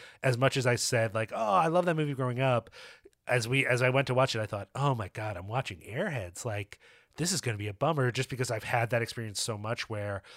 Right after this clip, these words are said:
something that once I thought was great is less great. But to, on the other hand, it, while there are parts of it that I think are poorly aged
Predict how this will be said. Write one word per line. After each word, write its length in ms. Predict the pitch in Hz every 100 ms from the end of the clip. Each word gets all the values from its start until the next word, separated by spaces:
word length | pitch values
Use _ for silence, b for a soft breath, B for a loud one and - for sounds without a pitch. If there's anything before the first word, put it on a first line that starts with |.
| b b
something 560 | - 135 123 123 113 107
that 180 | 107 - -
once 500 | 113 110 107 104 - -
I 80 | 110
thought 400 | 101 104 104 -
was 160 | 104
great 380 | - 110 98 98 -
is 260 | 110 -
less 240 | 110 104 -
great. 300 | 143 151 170 B B B -
But 340 | 214 202 _ -
to, 200 | 175 147 -
on 120 | 151
the 100 | 147
other 140 | 247
hand, 460 | 156 127 110 110 113 _
it, 240 | - 127 123 _ -
while 160 | 123
there 160 | 123 127
are 120 | 139
parts 300 | 139 - 127
of 60 | 123
it 100 | 110
that 120 | 117
I 60 | 107
think 200 | 123 113
are 120 | 104
poorly 720 | - - 120 113 113 113 107 - - _ _ _ _ -
aged 540 | 131 120 139 - -